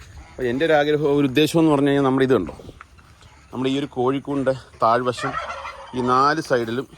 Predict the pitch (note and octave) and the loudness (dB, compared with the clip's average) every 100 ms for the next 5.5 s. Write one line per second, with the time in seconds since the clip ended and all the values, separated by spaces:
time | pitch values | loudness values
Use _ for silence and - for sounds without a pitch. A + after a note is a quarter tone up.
0 | - - - - G2 G2 F#2+ - - _ | -20 -20 -20 -12 -8 -6 -6 -10 -20 _
1 | - - _ _ - A2+ G#2+ G2 F#2 - | -20 -20 _ _ -10 -2 -2 -2 -6 -10
2 | - A#2 B2+ C#3 D3 D#3+ D#3 B2+ A2+ B2 | -14 -2 0 0 0 -2 0 -4 -4 -6
3 | C#3+ - - C3 C3+ B2 A#2+ A#2+ A2+ A#2 | -8 -12 -12 -6 -2 -2 -2 -2 -2 -2
4 | F#2+ F#2 F2 - - - - - - - | -2 -6 -12 -14 -18 -20 -20 -20 -16 -4
5 | F3 F#3+ F#3 F#3 | 0 2 2 0